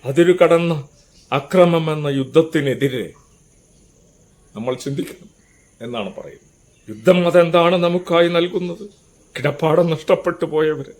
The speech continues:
ജീവനറ്റവരെ, അംഗഭംഗം വന്നവരെ, രോഗാതുരമായ തലമുറയെ, കണ്ണീരും അനാഥത്വവും മാത്രം, അതിരുകടന്ന അക്രമമെന്ന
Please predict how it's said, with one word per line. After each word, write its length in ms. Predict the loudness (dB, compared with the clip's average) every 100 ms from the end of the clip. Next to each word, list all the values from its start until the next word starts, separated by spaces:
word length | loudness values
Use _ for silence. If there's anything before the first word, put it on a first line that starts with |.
| _ _ _ _ _ _ _ -2
ജീവനറ്റവരെ, 800 | 4 6 6 4 2 0 0 -2 -16 _ _ _ _ _ 2
അംഗഭംഗം 560 | 4 6 6 4 4
വന്നവരെ, 520 | 2 2 2 2 -2 -12 _ _ _ 0
രോഗാതുരമായ 1080 | 2 6 6 6 6 4 4 2 0 -2 -8 _ _ _ _ _ _ -2
തലമുറയെ, 580 | 4 4 4 2 -2 -6 -18 0 4
കണ്ണീരും 460 | 6 4 4 2
അനാഥത്വവും 840 | 4 4 4 2 2 -2 -2 -2 -4
മാത്രം, 680 | -4 -2 4 4 4 0 -6 -14 -20 -20 _ _ -12 -4
അതിരുകടന്ന 640 | 0 2 4 4 4 0
അക്രമമെന്ന 840 | -2 -2 -2 0 0 -2 -2 -6